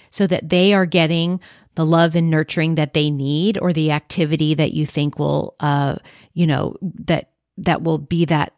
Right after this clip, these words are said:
love and lifting up that you're looking for, for those. But then you might be spending your time and attention on one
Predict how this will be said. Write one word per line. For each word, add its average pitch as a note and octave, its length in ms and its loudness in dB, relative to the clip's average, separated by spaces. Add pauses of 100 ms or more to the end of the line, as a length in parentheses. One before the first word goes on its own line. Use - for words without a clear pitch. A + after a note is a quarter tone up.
love D#3+ 420 0
and D3+ 260 -2
lifting E3 440 0
up D3+ 200 -2
that - 160 -2
you're D#3 160 0
looking E3 360 -2
for, D#3 280 -2
for D#3+ 180 -4
those. D3 480 -2 (360)
But F3 160 -2
then E3+ 220 4
you E3+ 160 2
might E3 360 2 (100)
be F3+ 120 -2
spending D#3+ 440 0
your G3+ 560 4
time D3+ 280 0
and C#3+ 80 0
attention D3 580 -2
on D3 340 -2 (340)
one D#3 260 0